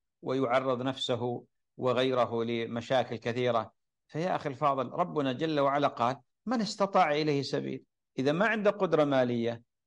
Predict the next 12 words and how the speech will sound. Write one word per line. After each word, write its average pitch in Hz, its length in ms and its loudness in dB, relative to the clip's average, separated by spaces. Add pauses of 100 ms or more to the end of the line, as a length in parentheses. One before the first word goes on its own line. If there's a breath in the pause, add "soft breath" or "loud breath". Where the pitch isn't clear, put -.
(140)
آه، 135 180 -6
ما 185 240 0
في 233 160 -2
داعي 185 320 6
للتح-، 139 420 -2
للتحايل، 131 680 -2 (420)
خاصة، 214 360 2 (220)
يعني، 117 260 0
السؤال 160 420 4
يقول: 160 420 0 (160)
"حج 170 280 0
الفريضة، 135 520 4